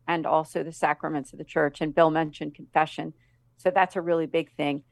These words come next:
But getting back to the, like, just finishing that question that we had here, which was the hypocrisy in the church, uh,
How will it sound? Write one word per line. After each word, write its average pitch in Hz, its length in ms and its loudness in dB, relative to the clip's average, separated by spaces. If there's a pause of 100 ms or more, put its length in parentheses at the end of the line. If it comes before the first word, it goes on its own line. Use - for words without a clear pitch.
(240)
But 208 160 2
getting 285 260 8
back 220 320 4
to 180 340 -4
the, 170 160 -10 (160)
like, 170 200 0
just - 240 -12
finishing 180 440 0
that 165 260 4 (180)
question 165 380 2
that 160 120 -2
we 147 140 -8
had 160 300 4
here, 175 140 -2
which 147 200 -6
was 151 140 -8
the 156 100 -6
hypocrisy 156 640 -2
in 147 40 -4
the 147 60 -6
church, 156 480 0 (600)
uh, 160 220 8